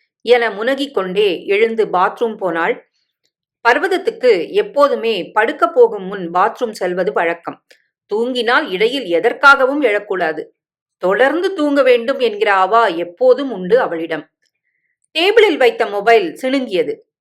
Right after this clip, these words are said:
எடுத்தேன். "அப்பா, ஒரு விஷயம். நான் சேகர் ஃப்ரெண்டு கணேஷ் பேசுறேன்ப்பா."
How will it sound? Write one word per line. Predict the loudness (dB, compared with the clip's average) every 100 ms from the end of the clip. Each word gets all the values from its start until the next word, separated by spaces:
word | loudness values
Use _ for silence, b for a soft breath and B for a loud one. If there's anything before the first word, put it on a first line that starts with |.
| -4
எடுத்தேன். | -4 -4 -6 -10 -10 -16 _ _ _ _
"அப்பா, | -10 -2 2 4 2 0
ஒரு | -2 -2
விஷயம். | -4 -2 -2 -2 -4 -6 -12 _ _
நான் | 0 0 0 0
சேகர் | 0 2 0
ஃப்ரெண்டு | 2 -2 0 0 0 -2
கணேஷ் | 0 -2 -4 -4
பேசுறேன்ப்பா." | -4 -2 -6 -2 -2 -2